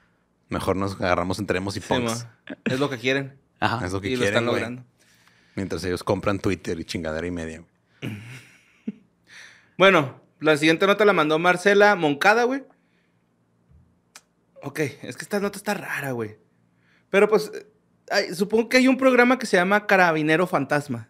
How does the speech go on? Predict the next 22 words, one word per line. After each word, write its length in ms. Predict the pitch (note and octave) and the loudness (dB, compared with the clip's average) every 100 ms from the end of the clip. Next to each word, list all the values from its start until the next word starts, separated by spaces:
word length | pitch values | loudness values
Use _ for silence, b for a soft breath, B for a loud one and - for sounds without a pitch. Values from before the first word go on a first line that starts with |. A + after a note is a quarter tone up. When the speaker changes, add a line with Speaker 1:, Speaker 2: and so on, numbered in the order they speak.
| _ | _
Speaker 2:
¿Simón? 300 | - A#2+ D3+ | -12 -6 -6
Speaker 3:
Ujú. 80 | G3+ _ | -6 _
Speaker 1:
Carabinero 500 | A#2+ G#2+ G2 F#2+ A2+ | 4 4 2 -2 -4
Fantasma. 460 | - F2 A2+ A2 D2+ | -6 -4 -4 -4 -10
Speaker 2:
Ajá. 100 | - _ _ _ | -20 _ _ _
Simón. 320 | - B2+ A2+ - - | -6 -4 -4 -10 -20
Speaker 1:
¿Y 60 | |
qué 240 | - - F#2 | -18 -16 -16
es? 200 | - _ | -18 _
Speaker 2:
Este, 520 | - B2+ B2 C3+ B2+ - | -6 -6 -4 0 2 2
es 80 | |
como, 200 | - F3 | 2 0
pues, 160 | - B2 | 0 -4
un 100 | C#3+ | -4
programa 340 | D3 D#3 D3+ | 0 0 0
así 140 | D#3 E3 | -2 -6
donde 180 | D#3 C3+ | -8 -6
cuentan 300 | B2+ C3+ D3+ | -8 -6 -8
historias 280 | - C#3 | -4 -4
de 80 | D3+ | -4
terror, 300 | D3 A#2+ C#3+ | -6 -6 -6
güey. 240 | E3+ G#3 | -8 -12